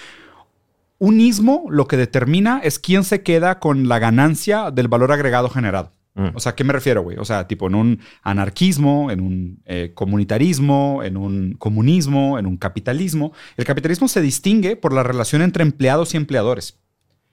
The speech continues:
Speaker 1: Esa es probablemente una de las características más importantes del capitalismo. El dinero no es del capitalismo. El mercado no es del capitalismo. El mercado libre, sin ninguna regulación, sí lo pudieras distinguir como una característica fundamental del capitalismo.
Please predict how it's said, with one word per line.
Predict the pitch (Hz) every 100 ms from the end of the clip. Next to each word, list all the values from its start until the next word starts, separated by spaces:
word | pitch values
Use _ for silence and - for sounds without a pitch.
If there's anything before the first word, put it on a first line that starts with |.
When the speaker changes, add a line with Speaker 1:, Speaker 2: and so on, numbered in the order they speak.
| _
Speaker 1:
Esa | 151 175 226
es | 208
probablemente | - 190 185 180 180 190
una | 170
de | 190
las | 185
características | 165 147 147 147 180 127
más | 135 151 185 -
importantes | 190 175 - 147 147
del | 151
capitalismo. | 143 127 117 107 87 _ _
El | 127 127
dinero | 143 147 170 143 139
no | 131 196 214
es | 226 208
del | 214
capitalismo. | 175 180 123 156 101 -
El | 120
mercado | 131 127 - 170 156 139 135
no | 147 214 247
es | 277
del | 233
capitalismo. | 196 185 175 185 120 - -
El | 131
mercado | 143 135 208 254
libre, | 196 196 147 98
sin | - 151 139
ninguna | 139 196 262
regulación, | 208 180 151 - 208 226
sí | 180
lo | 185
pudieras | 175 165 160
distinguir | 160 135 127 151
como | 165 127 - -
una | 131 143
característica | 147 131 131 127 135 135
fundamental | 131 120 110 104 113
del | 117
capitalismo. | 120 110 104 92